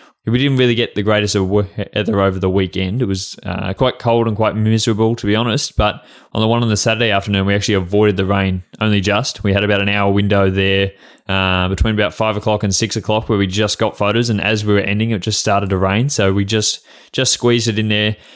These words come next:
And then on the one on Sunday afternoon, it was freezing cold in the wind, um, for the end of November. Very strange, uh, to be down there in the freezing cold, but it was good to, to be able to get them done. I think it really created that sort of memory that I think that they will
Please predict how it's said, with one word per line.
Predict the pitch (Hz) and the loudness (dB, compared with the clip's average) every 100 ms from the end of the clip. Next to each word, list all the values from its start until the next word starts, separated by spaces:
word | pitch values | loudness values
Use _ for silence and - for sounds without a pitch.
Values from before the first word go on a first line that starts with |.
| - | -6
And | 113 120 | -2 0
then | 117 | 0
on | 123 | 0
the | |
one | 123 123 | 2 0
on | 113 | 0
Sunday | 120 113 | 0 0
afternoon, | 104 107 98 | 0 0 0
it | |
was | 95 - | 0 -2
freezing | - 117 110 104 | -2 0 0 -2
cold | 110 101 | 0 0
in | 98 | 0
the | 92 | 0
wind, | 95 101 95 135 - | 0 0 0 -4 -4
um, | 92 95 92 95 | -2 0 -2 -4
for | - | -2
the | 101 | -2
end | 117 | 0
of | 104 98 | -2 -2
November. | 95 98 92 90 | 0 0 -2 -4
Very | 80 107 107 | -2 0 0
strange, | 101 104 95 92 - - - - _ 90 | 0 -2 -2 -2 -6 -14 -20 -20 _ -4
uh, | 90 | -4
to | 90 95 | -2 -4
be | 95 | -4
down | 95 98 98 | -2 -2 0
there | 92 90 | 0 -2
in | 95 | -4
the | 92 | -6
freezing | - 104 92 92 | -2 -2 -2 -6
cold, | - 95 90 85 | -2 0 0 -2
but | 104 - | -4 -6
it | 95 | -6
was | 95 | -4
good | - 117 104 | -2 -2 0
to, | 110 101 98 | 0 2 0
to | 156 | -2
be | 151 | -2
able | 165 | 0
to | 151 | -2
get | 131 | -2
them | 107 | -2
done. | 104 104 104 | 0 0 0
I | |
think | 98 110 | -2 -2
it | 110 - - - - | -4 -4 -12 -10 0
really | 123 113 | 2 2
created | - 107 104 | 0 0 0
that | 98 | -2
sort | - 95 | -2 -2
of | 95 | 0
memory | 95 95 95 | 0 0 0
that | 90 95 | 0 -2
I | 92 | -2
think | 92 107 92 | -2 -4 -4
that | 101 85 | -4 -2
they | 98 | 0
will | 95 104 104 101 98 | 0 2 4 2 -2